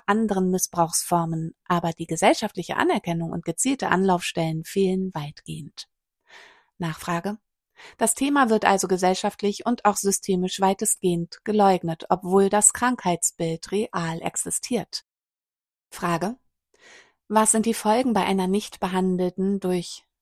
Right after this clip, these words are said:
körperlichen oder narzisstischen Missbrauch verursachten K P T B S?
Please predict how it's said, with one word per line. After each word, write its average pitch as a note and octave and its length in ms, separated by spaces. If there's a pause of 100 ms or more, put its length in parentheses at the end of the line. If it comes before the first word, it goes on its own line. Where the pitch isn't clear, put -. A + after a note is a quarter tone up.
(200)
körperlichen G3+ 680
oder F#3 240
narzisstischen F3+ 720
Missbrauch F3 480
verursachten F#3 1000
K F3 240
P E3 140
T - 140
B G#3+ 120
S? - 320